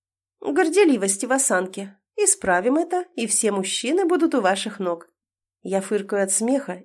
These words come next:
и тут же затыкаюсь под её осуждающим взглядом. Ну да, не самый элегантный звук. «Вы, помнится, говорили о моём чрезмерном пристрастии к пирожкам,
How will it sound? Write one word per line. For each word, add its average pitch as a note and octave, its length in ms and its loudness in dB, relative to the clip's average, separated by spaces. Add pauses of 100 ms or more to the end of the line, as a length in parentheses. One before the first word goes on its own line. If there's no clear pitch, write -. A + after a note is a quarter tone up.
и A3 100 -6
тут A#3 220 -2
же B3 80 2
затыкаюсь A#3 680 0
под G3 200 -8
её G3+ 180 -2
осуждающим F#3+ 760 -2
взглядом. F#3 600 -4 (520)
Ну C#4+ 200 0
да, A3 400 -2
не D4+ 180 6
самый G#3+ 400 2
элегантный G#3+ 560 0
звук. G#3+ 340 -8 (760)
«Вы, D4+ 260 6
помнится, D#4+ 500 4
говорили D4+ 460 6
о D4+ 80 8
моём D4 360 6
чрезмерном C#4+ 640 2
пристрастии C#4 640 2
к D#4+ 80 -12
пирожкам, D#4+ 680 2